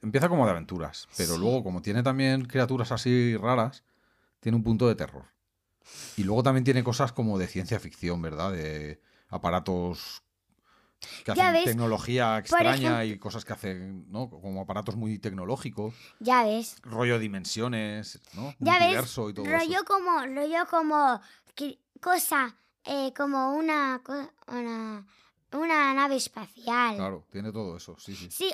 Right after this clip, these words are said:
Speaker 2: o por ejemplo, una, algo,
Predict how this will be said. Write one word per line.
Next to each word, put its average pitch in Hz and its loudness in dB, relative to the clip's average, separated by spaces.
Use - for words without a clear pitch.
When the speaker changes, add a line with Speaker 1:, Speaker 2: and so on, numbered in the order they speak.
Speaker 2:
o 349 4
por 339 0
ejemplo, 339 -4
una, 285 -2
algo, 330 0